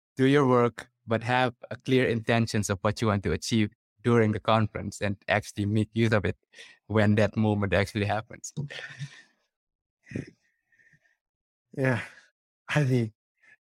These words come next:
Speaker 2: I don't wanna even wanna talk about it. <laughs> But I think of the, I, I mean, I really have to send out the message to Bo,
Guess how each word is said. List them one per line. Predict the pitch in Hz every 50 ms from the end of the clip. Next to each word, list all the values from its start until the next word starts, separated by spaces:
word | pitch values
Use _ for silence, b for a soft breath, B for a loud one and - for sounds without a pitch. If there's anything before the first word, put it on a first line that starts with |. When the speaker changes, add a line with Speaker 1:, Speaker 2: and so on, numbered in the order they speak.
| _ _ _ -
Speaker 2:
I | - 131
don't | 143 151
wanna | 147 143 135 147
even | 135 120 - 123 123
wanna | 117 120 98
talk | - - - - 160 - -
about | 131 120 120 - -
it. | - - - 165 - - - - - 381 - -
<laughs> | - - - - - _ _ _ _ _ _ _ _ _ _ _ _ _ B B B B B 208 208 143 143 147 B 165 190 -
But | 147 151
I | 160 165
think | 185 - 208 185
of | 185 170
the, | 160 160 160
I, | 175 165 156 165 175 180
I | 185
mean, | 190 202 185 180
I | 175 175
really | 175 175 175 185 190 190 190 190 180
have | 175 156 156 147 -
to | - 151
send | 139 - 147 139 139 143
out | 139 135 131 120
the | 127
message | 120 123 131 135 131 127 127 117 - -
to | - 127
Bo, | 117 110 120 117 123 120 120